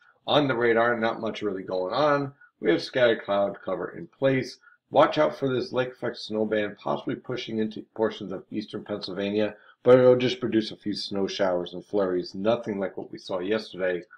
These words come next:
with those snow squalls. On the infrared satellite picture, you can see high pressure is generally in control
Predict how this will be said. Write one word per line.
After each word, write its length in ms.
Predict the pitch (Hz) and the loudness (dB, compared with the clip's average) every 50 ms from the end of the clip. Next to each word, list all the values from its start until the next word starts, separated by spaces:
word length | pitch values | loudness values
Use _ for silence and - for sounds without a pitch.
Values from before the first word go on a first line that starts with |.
| - - - _ | -20 -20 -20 _
with 220 | - 98 95 95 - | -8 -8 -8 -8 -8
those 260 | 90 82 80 - - | -8 -8 -8 -10 -14
snow 260 | - - 98 104 110 | -12 -6 -2 -2 -2
squalls. 680 | 104 - - - 92 85 80 78 76 - - - - _ _ _ - - _ _ _ - | -2 -2 -6 -6 -6 -6 -6 -6 -10 -12 -16 -20 -20 _ _ _ -20 -20 _ _ _ -2
On 220 | - 139 170 180 156 | 2 4 4 4 4
the 140 | 147 143 | 2 0
infrared 360 | 139 - - - 117 104 104 - | -2 -4 -4 -4 -4 -4 -4 -4
satellite 460 | - 107 104 101 101 101 98 - - | -4 -2 0 0 0 -2 -2 -4 -4
picture, 260 | 113 110 - - 113 | -6 -6 -6 -6 -12
you 60 | 107 | -10
can 80 | - 101 | -12 -12
see 220 | - - 123 113 | -8 -4 -4 -4
high 180 | 113 - 107 110 | -2 0 -2 -2
pressure 360 | 107 - - 208 - - 95 | -2 -2 -6 -8 -6 -8 -12
is 80 | 90 - | -12 -10
generally 420 | - - 156 151 139 123 113 107 | -4 -4 -2 -2 -2 -2 -2 -4
in 60 | 104 | -4
control 500 | - 104 92 - - 104 104 98 95 - | -6 -12 -14 -8 -4 -4 -2 -2 -4 -8